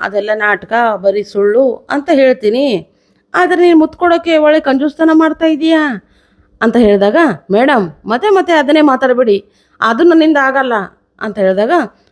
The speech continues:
"ಸರಿ ಹಾಗಿದ್ರೆ ನನ್ನಿಂದನೂ ಆಗಲ್ಲ, ನಾನ್ ಬಂದು ನಿಜ ಹೇಳಲ್ಲ" ಅಂತ ಝಾನ್ಸಿ ಹೇಳ್ತಾಳೆ. "ಅಯ್ಯೋ ಮೇಡಮ್, ಹೀಗ್ ಹೇಳಿದ್ರೆ ಹೇಗೆ? ಸರಿ ಸರಿ ಆಯ್ತು, ಕೆನ್ನೆ ಕೊಡಲ್ಲ, ಕೈಗೆ ಮಾತ್ರ ಕೊಡ್ತೀನಿ" ಅಂತ ಹೇಳ್ತಾನೆ.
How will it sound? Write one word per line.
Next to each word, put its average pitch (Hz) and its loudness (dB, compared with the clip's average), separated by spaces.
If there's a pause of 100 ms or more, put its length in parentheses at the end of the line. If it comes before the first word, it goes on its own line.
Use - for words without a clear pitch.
"ಸರಿ 403 0
ಹಾಗಿದ್ರೆ 285 0
ನನ್ನಿಂದನೂ 339 2
ಆಗಲ್ಲ, 254 0 (120)
ನಾನ್ 302 -2
ಬಂದು 302 -2
ನಿಜ 285 -2
ಹೇಳಲ್ಲ" 240 2 (260)
ಅಂತ 247 -6
ಝಾನ್ಸಿ 254 0
ಹೇಳ್ತಾಳೆ. 202 2 (500)
"ಅಯ್ಯೋ 294 2
ಮೇಡಮ್, 277 2 (300)
ಹೀಗ್ 302 0
ಹೇಳಿದ್ರೆ 302 2
ಹೇಗೆ? 262 -2 (500)
ಸರಿ 269 -2
ಸರಿ 277 0
ಆಯ್ತು, 269 0
ಕೆನ್ನೆ 254 -4
ಕೊಡಲ್ಲ, 262 -2 (1040)
ಕೈಗೆ 285 0
ಮಾತ್ರ 285 -2
ಕೊಡ್ತೀನಿ" 247 -2 (280)
ಅಂತ 220 -4
ಹೇಳ್ತಾನೆ. 226 0